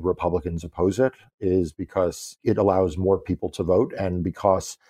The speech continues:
as you say, African-Americans in particular make higher uses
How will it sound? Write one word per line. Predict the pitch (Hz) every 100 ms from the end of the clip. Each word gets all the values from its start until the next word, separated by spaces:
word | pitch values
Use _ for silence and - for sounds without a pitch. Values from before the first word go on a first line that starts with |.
| _ -
as | 92 87
you |
say, | 92 117 95
African-Americans | 101 92 95 90 92 85 82
in | 87
particular | 82 113 110 90 82 80 _ _ _ -
make | 95 -
higher | 107 90 87
uses | 87 101 - 87 82